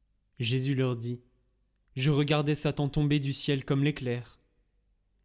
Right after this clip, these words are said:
Voici que je vous ai donné le pouvoir d'écraser serpents et scorpions,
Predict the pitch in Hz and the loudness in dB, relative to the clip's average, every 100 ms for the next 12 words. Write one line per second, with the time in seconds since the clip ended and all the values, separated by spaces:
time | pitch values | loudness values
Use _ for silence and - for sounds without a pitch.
0 | - 131 151 - 175 170 139 135 135 139 | -6 2 2 2 0 0 0 0 0 2
1 | 147 165 156 - 139 160 160 147 - 156 | 4 4 4 2 0 0 2 0 -2 -2
2 | 151 147 165 - 156 - 160 151 - 131 | 0 2 0 0 -2 0 2 2 -2 -4
3 | - 160 | -2 -4